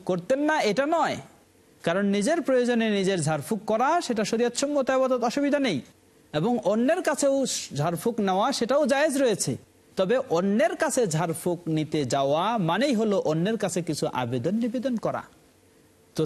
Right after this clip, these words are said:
তারা সকল ক্ষেত্রে শুধু আল্লাহ সুবহানাহু ওয়া তাআলার কাছে আবেদন নিবেদন করতেন, অন্য কারো কাছে বিন্দুমাত্র বিষয়ের জন্য হলেও কারো কাছে আবেদন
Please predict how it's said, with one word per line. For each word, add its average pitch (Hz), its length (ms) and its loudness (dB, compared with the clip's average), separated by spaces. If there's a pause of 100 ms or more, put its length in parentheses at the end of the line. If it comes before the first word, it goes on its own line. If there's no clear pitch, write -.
তারা 294 220 2 (500)
সকল 370 360 2 (140)
ক্ষেত্রে 277 300 -2 (100)
শুধু 214 160 2 (120)
আল্লাহ 226 260 0 (120)
সুবহানাহু 233 360 2
ওয়া 185 120 -2
তাআলার 170 300 0
কাছে 165 160 -2 (100)
আবেদন 147 320 -2
নিবেদন 175 280 -2
করতেন, 247 360 -2 (440)
অন্য 247 140 0 (140)
কারো 156 220 0
কাছে 147 220 -2
বিন্দুমাত্র 156 760 -2 (200)
বিষয়ের 254 340 2 (100)
জন্য 349 200 0 (120)
হলেও 269 220 2 (600)
কারো 147 220 -2
কাছে 156 160 -2 (120)
আবেদন 135 280 -2